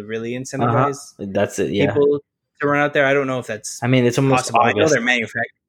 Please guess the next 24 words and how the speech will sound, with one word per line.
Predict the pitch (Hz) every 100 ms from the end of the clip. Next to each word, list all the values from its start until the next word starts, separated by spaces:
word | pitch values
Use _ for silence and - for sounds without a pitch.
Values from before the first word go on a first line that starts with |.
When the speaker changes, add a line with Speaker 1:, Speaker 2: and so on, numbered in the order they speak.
| _ - -
Speaker 1:
well, | 143 156
I |
know | 208
they're | 208
manufacturing | 156 151 120 139 131 113 110
units, | 127 113 -
and | 117
they |
probably | 117 160 156 147
have | 135
a | 113
rough | 104 117 120
estimate | 110 - 107
on | 101
what | 104 110
they're | 107
gonna | 104 104
be | 104
able | 104 98
to | 95
develop | 104 101 95
with, | 104 - -
with | 107 107 - -
the | 104 101